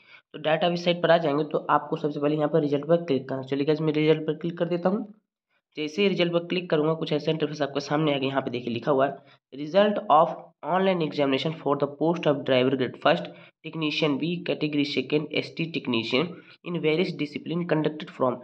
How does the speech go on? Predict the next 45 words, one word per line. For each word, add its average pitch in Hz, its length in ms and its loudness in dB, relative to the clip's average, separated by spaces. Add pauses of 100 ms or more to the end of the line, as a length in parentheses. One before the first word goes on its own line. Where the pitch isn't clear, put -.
(340)
पन्द्रह 165 540 0
दस 170 100 2
दो 139 120 -4
हज़ार 135 180 2
बाईस 135 380 0
से 190 240 0
अठारह 143 300 0
दस 139 140 -2
दो 135 60 0
हज़ार 123 140 0
बाईस 151 280 2
at 185 240 2 (360)
various 139 420 -2
center 147 340 0
in 233 180 -4
Karnataka।" 117 480 -2
तो - 340 -16
यहाँ 139 180 -6
पर 185 140 -2
क्लिक 175 360 -6
करके 175 200 -2
PDF 147 340 -2
download 135 280 2
करता 156 200 0
हूँ, 147 80 -2
देखता 139 280 0
हूँ 156 60 0
इस 156 160 -6
पीडीएफ़ 135 240 2
में 185 120 -2
क्या 139 120 2
क्या 123 160 -2
mention 113 300 -4
है। 98 140 -12 (680)
एनपीसीआईएल 151 1160 0
सत्ताईस 165 680 -2
बारह 147 260 4
दो 135 60 -2
हज़ार 135 140 0
बाईस 127 260 0
की - 140 -2
अपडेट 143 320 2
देखिए, 117 280 -2 (580)
"Result 175 400 0
of 156 200 4